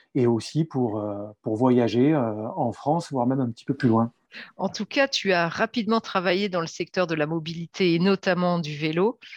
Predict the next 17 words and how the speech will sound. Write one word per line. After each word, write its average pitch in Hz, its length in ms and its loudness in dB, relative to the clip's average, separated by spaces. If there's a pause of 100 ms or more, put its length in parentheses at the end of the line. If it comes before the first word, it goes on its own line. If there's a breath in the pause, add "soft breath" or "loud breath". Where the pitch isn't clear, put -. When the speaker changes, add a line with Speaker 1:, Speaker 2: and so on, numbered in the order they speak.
(340 loud breath)
Speaker 2:
euh, 156 340 2
et 185 420 4
tu - 180 -4
as 165 80 2
créé 226 300 -2
Second 214 360 -6
Cycle - 560 -8
donc, 165 220 -4
cette - 360 0
année. 175 420 -2 (480 loud breath)
Euh, 156 100 6
Speaker 1:
Oui. 127 100 6
Speaker 2:
comment 254 400 6
as-tu 240 520 -2
eu 277 40 -2
cette - 420 -4
idée, 208 440 -4